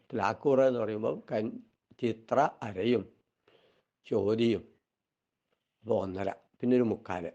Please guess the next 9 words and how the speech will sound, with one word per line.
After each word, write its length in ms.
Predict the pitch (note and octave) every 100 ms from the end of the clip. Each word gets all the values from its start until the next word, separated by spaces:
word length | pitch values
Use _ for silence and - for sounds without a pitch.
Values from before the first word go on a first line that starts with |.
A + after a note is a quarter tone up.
| _
വിശാഖം 500 | B2 - G#2+ G#2+ A2
മുക്കാലും 460 | G2+ - A2+ B2 G#2
കൂടി 200 | G2+ F#2+
കൂടിയതാണ് 720 | F#2+ F#2+ G2+ G#2+ F#2+ G2 - - _ A2+
തുലാക്കൂർ. 520 | F2 G2 - G2 E2+
അപ്പോൾ 640 | - _ _ _ _ D#3
ഈ 20 |
തുലാക്കൂറിനെ 720 | C3+ - A2+ B2+ - D3 D3 C3+
സംബന്ധിച്ചിടത്തോളം 880 | B2+ A#2+ A#2 A2+ A2 A#2 A2 A#2